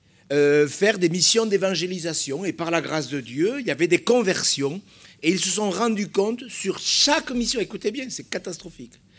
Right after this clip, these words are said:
sur chaque mission, où cent, alors je vais par-, par-, parler en pourcentage, on est obligé, sur cent personnes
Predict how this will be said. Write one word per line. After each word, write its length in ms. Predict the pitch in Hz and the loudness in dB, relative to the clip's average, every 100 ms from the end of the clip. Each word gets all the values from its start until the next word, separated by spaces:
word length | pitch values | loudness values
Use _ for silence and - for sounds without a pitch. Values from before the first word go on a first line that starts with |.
| - - - | -20 -20 -10
sur 320 | - - 196 | -4 -2 4
chaque 380 | - 262 247 233 | 6 6 4 2
mission, 640 | 208 185 - 208 160 143 - | 0 2 4 4 2 -2 -6
où 140 | 147 | 0
cent, 500 | - - - 247 226 | 4 6 8 4 2
alors 180 | 127 120 | -4 -4
je 120 | 110 | -4
vais 40 | 127 | -4
par-, 160 | 123 | -4
par-, 320 | - - 113 123 | -6 -14 -12 -8
parler 220 | 127 131 | -2 -2
en 40 | |
pourcentage, 480 | 131 - 165 175 139 | -2 -4 0 0 0
on 80 | 127 | -2
est 40 | |
obligé, 420 | 117 147 151 156 - - - - - - | -2 -4 -4 -6 -8 -20 -18 -18 -18 -8
sur 220 | - 156 | -4 4
cent 320 | - - 277 | 8 8 8
personnes 760 | 247 233 - - 214 180 135 | 6 8 8 8 8 6 4